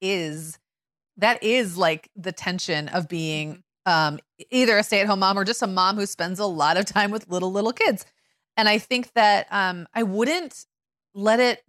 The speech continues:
Speaker 1: mm, sway you from wanting to have another, because for me, actually adding more kids to my family alleviated some of this, it,
Speaker 2: Agreed.
Speaker 1: both in that it gave the kids something to do besides me, like, besides, you know, mess with me, and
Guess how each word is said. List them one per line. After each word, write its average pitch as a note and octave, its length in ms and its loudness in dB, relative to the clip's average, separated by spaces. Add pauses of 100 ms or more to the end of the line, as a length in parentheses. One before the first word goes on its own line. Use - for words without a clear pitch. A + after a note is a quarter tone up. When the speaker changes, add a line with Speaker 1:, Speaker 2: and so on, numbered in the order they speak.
Speaker 1:
mm, G3 320 -8
sway F#3+ 500 -4
you B3 260 -4
from A3 240 -4
wanting G3 240 0
to G3+ 80 0
have F#3 160 0
another, F3 440 0
because A3 520 -4
for G3 120 0
me, F#3 360 -2
actually F#3+ 480 -2
adding F3 340 0
more E3+ 180 2
kids E3+ 340 -4
to F3+ 100 -6
my E3+ 100 2
family E3+ 680 0 (800)
alleviated G3+ 760 4
some C#4 220 0
of C4 120 -4
this, D4 440 0 (280)
it, G#3+ 180 2
Speaker 2:
Agreed. F3+ 200 -6 (200)
Speaker 1:
both A3+ 360 2
in G#3 200 0
that G3 260 2
it F#3+ 180 -6
gave G3 340 -4
the G3 80 -4
kids F#3+ 300 -8
something F#3 320 -8
to F3+ 80 -14
do F3 180 -8
besides E3+ 500 -2
me, F3+ 360 -8 (160)
like, E3+ 200 -4 (120)
besides, F3 420 -4
you F#3+ 80 -10
know, D3+ 120 -4
mess E3 200 -6
with D3+ 140 -12
me, G#3 240 -6 (340)
and A3+ 140 0